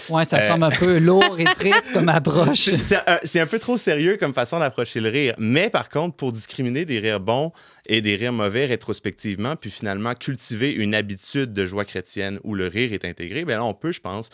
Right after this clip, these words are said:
Speaker 2: discriminer certains rires de d'autres. Euh, notre, notre rapport à l'humour est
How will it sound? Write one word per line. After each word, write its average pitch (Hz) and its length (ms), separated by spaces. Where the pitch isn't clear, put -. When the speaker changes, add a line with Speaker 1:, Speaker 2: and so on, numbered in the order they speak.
Speaker 2:
discriminer 104 580
certains 98 380
rires 104 240
de 87 100
d'autres. 85 380
Euh, 87 260
notre, 92 400
notre 101 200
rapport 131 300
à 110 80
l'humour 113 440
est 110 240